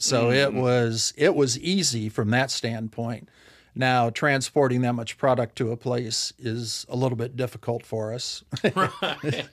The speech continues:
Speaker 2: <laughs>
Speaker 1: because, like, I can usually get about fifty, um, distributions worth of things into my car, but if we're gonna have to have eighty or a hundred, that's, that's gonna be a
Speaker 2: You're
Speaker 1: different
Speaker 2: running
Speaker 1: story.
Speaker 2: out of room.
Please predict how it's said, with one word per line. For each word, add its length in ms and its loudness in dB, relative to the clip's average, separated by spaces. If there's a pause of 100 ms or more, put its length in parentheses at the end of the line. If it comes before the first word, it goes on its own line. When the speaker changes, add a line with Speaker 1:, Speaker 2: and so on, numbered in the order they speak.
(140)
Speaker 2:
<laughs> 200 -10
Speaker 1:
because, 600 2
like, 260 4
I 120 6
can 180 0
usually 460 4
get 140 4
about 280 4
fifty, 760 0 (640)
um, 720 -2 (320)
distributions 880 2
worth 300 -2
of 100 -6
things 340 -2
into 200 0
my 200 -2
car, 500 -2 (520)
but 260 -2 (260)
if 200 -2
we're 140 0
gonna 180 0
have 200 2
to 80 0
have 180 2
eighty 320 2
or 100 -2
a 100 -2
hundred, 420 -2
that's, 300 -6
that's 300 -6
gonna 160 -4
be 120 -6
a 80 -6
Speaker 2:
You're 140 -6
Speaker 1:
different 260 -4
Speaker 2:
running 140 -2
Speaker 1:
story. 160 0
Speaker 2:
out 120 -2
of 60 -6
room. 220 -6